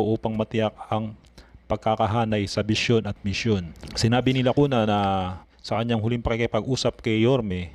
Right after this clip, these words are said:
noong Agosto, pinaalam sa kanya ang balak nitong muling maghanap ng posisyon sa pag-aalkalde.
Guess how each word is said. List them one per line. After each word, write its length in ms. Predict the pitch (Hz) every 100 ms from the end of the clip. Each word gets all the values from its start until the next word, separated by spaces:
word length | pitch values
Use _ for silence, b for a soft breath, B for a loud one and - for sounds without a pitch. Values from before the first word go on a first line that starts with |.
| 107
noong 240 | 107 113
Agosto, 640 | 104 117 123 - 92 85 - B B B B -
pinaalam 400 | 107 123 120 120
sa 160 | - 110
kanya 240 | 117 120
ang 160 | 110 107
balak 240 | 110 104
nitong 240 | 113 110
muling 320 | 104 110 117 110
maghanap 400 | 95 107 107 -
ng 80 | 110
posisyon 640 | 101 - 104 - 113 95 -
sa 80 |
pag-aalkalde. 880 | - 98 101 90 98 85 85 107 95